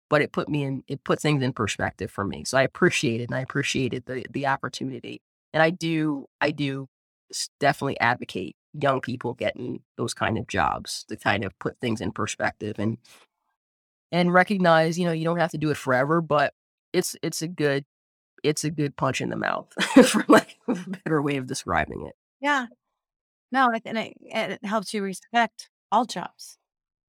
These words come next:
Speaker 2: no matter what they
Speaker 1: Yes,
Speaker 2: are, I think.
Speaker 1: absolutely.
Speaker 2: Yeah. No matter where you come from.
Speaker 1: Yeah.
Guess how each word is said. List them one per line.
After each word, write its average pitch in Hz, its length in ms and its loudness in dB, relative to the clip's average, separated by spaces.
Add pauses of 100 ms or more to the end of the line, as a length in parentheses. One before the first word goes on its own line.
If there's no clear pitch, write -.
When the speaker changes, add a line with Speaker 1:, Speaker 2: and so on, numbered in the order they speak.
(600)
Speaker 2:
no 196 60 -4
matter 185 160 0
what 185 40 4
they 196 40 8
Speaker 1:
Yes, - 280 0
Speaker 2:
are, - 40 -6
I - 40 -8
think. 180 120 -12
Speaker 1:
absolutely. 147 580 -2 (320)
Speaker 2:
Yeah. 196 220 2 (720)
No 208 100 -2
matter 202 220 2
where 196 180 0
you 202 140 -2
come 175 180 -2
from. 165 220 -6
Speaker 1:
Yeah. - 140 -6